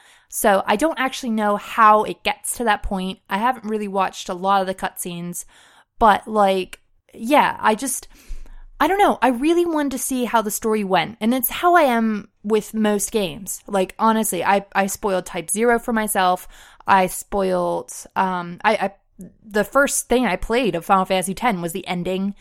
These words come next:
Um, I've spoiled movies for myself. Like, I knew exactly what happened in the Harry Potter series before I even watched it.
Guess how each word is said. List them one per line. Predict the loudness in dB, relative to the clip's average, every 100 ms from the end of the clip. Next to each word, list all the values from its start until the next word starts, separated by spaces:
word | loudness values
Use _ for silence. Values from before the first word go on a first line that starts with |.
| -20 -20 -20 _
Um, | 2 6 6 4 0 -8 -2
I've | -2
spoiled | 0 -4 -2 -2
movies | -2 -4 -2 -4 -4 -6
for | -6
myself. | -6 -4 -2 0 0 -4 -8
Like, | -2
I | 0
knew | 0 0
exactly | -2 2 0 0
what | -4 -4
happened | 0 0 0 -4
in | -4 -6
the |
Harry | -2 -2
Potter | -2 -2 -2
series | -2 -6 -4 -4 -4 -6 -10 -16 -2
before | -2 4 2
I |
even | 2 -2 -2 -2
watched | -2 -4 -4
it. | -4 -4